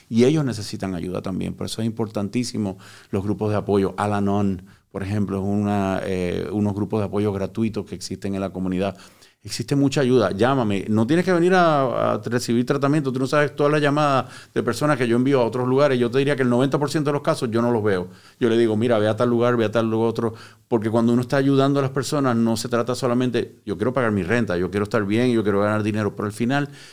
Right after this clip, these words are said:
si tú ayudas a los demás, ese es el mejor premio que tú vas a recibir.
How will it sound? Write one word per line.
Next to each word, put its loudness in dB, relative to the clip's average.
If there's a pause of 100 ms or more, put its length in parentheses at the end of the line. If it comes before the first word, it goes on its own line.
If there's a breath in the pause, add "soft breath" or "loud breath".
(140)
si -8
tú 2
ayudas 2
a -2
los -2
demás, 0
ese -6
es -2
el -2
mejor -2
premio -2
que -2
tú -2
vas -4
a -8
recibir. -4